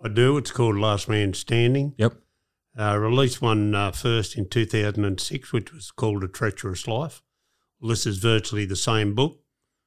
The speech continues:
Speaker 1: uh, because I had a big calling for it. And, uh, then I a-, added some chapters have been put to it,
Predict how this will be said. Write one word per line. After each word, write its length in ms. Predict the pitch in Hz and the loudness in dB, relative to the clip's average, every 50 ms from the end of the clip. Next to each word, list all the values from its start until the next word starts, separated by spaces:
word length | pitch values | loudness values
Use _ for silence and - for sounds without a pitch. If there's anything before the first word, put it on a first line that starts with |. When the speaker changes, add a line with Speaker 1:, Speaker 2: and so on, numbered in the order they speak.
| _ _ _ _ | _ _ _ _
Speaker 1:
uh, 360 | 107 107 107 107 107 107 104 | -2 0 0 2 2 2 2
because 360 | 104 110 104 - - 117 101 - | 0 0 -2 0 -2 -2 0 0
I 100 | 110 95 | 0 2
had 120 | 104 107 | 2 0
a 60 | 104 98 | 0 -2
big 220 | 95 107 95 - | -4 -6 -6 -4
calling 480 | - 120 117 113 113 110 110 110 104 - | -2 0 2 2 2 2 2 0 0 2
for 260 | - 127 120 143 170 | 2 2 2 2 0
it. 80 | 170 - _ _ _ _ _ _ _ _ _ _ - | -2 -6 _ _ _ _ _ _ _ _ _ _ -6
And, 400 | 120 113 113 110 110 110 110 107 113 | -2 0 2 2 2 2 0 0 2
uh, 260 | 113 113 113 113 110 | 2 2 2 2 0
then 180 | 107 113 110 110 | 0 0 2 2
I 200 | 110 107 110 113 | 2 0 0 -2
a-, 340 | 117 - 123 113 113 - - - | -4 -4 -4 -4 -4 -4 -4 -4
added 300 | 113 107 110 110 95 - | -4 -2 -2 -4 -4 -2
some 340 | - 107 104 104 101 98 85 - _ _ _ - | 0 0 2 2 0 -2 -4 -8 _ _ _ -4
chapters 480 | - 123 107 - - - 104 98 90 | -2 0 0 -2 -2 -4 -4 -4 -4
have 100 | 107 92 | -6 -6
been 240 | 95 101 98 95 92 | -6 -4 -4 -4 -6
put 260 | 90 - - - - - | -6 -8 -12 -10 -6 -4
to 200 | 117 107 110 123 | -2 -2 -2 -2
it, 80 | 127 | -6